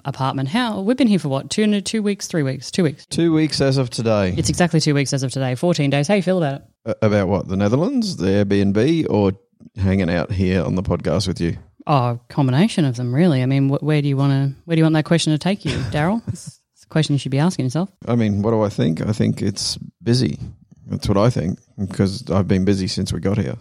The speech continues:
Speaker 2: So I don't know what else to tell you.
Speaker 1: Mm, it's
Speaker 2: The
Speaker 1: magic.
Speaker 2: Netherlands is, it's, it's nice. We're, we're trying to keep up with the quota of the amount of cheese we need to eat on a monthly basis to be considered a local. I'm not sure how we're going with that. I mean, one t-, one point two kilograms. What's that, like, two point two pounds?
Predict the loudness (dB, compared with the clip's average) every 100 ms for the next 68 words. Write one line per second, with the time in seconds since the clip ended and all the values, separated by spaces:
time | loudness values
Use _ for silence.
0 | _ -10 -6 -6 -8 -16 -10 -4 -2 0
1 | 0 0 -2 -6 -6 -2 -2 -2 -6 _
2 | -2 2 4 2 2 4 4 4 2 0
3 | -2 -4 -4 -6 -8 -12 _ -6 -6 -8
4 | -2 -2 2 0 0 0 2 2 2 4
5 | 4 2 0 2 4 4 2 2 2 0
6 | -2 -4 0 2 4 2 2 0 2 0
7 | 0 0 0 2 0 -2 -2 -4 -2 -2
8 | -2 0 0 0 -2 0 0 0 -4 -6
9 | -6 -4 -4 -2 -2 0 2 2 0 -4
10 | -6 _ -4 -2 -2 -2 0 0 0 0
11 | 0 0 0 0 2 0 0 -2 -6 -4
12 | -4 -2 -2 -2 -4 -2 -2 0 0 0
13 | -2 -6 -12 -18 -10 -10 -10 -14 -16 _
14 | -2 0 0 0 2 0 0 2 2 2
15 | 0 -4